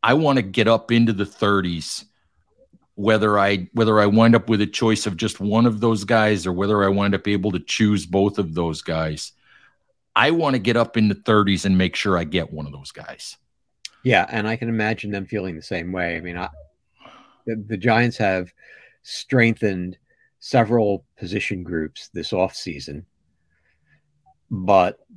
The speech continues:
Speaker 2: the interior offensive line is <laughs> one area that they have not strengthened. And of course, they're, they're counting on some things. They're counting on Evan Neal taking a big leap from, from what he did in, in year one. They're counting on, on, on other guys who were young last year, like Ezeudu and, and so on,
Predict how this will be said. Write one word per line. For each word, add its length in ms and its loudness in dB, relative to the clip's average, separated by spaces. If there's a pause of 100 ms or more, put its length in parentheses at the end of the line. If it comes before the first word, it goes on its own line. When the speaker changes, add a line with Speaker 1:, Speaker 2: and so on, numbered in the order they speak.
(120)
Speaker 2:
the 280 -8
interior 500 2
offensive 460 0
line 340 -4
is 120 -8
<laughs> 40 -14
one 220 -4
area 320 2
that 160 -6
they 120 -2
have 120 -4
not 300 -2 (880)
strengthened. 600 -12
And 120 -16
of 100 -20
course, 220 -8
they're, 180 -2
they're 140 -12
counting 500 0
on 160 -4
some 320 -8
things. 280 -6
They're 100 -10
counting 400 -2
on 200 -6
Evan 300 -6
Neal 240 -4
taking 400 -10
a 40 -12
big 220 -8
leap 300 -10
from, 440 -8
from 180 -6
what 100 -6
he 60 -6
did 200 -6
in, 160 -10
in 220 -10
year 240 -2
one. 420 -2 (480)
They're 140 -6
counting 500 -2
on, 460 -4
on, 380 -8
on 200 -10
other 280 -4
guys 420 -2
who 160 -2
were 160 -2
young 300 -2
last 340 -8
year, 260 -4
like 220 -8
Ezeudu 880 -2
and, 280 -16
and 120 -20
so 240 0
on, 320 -4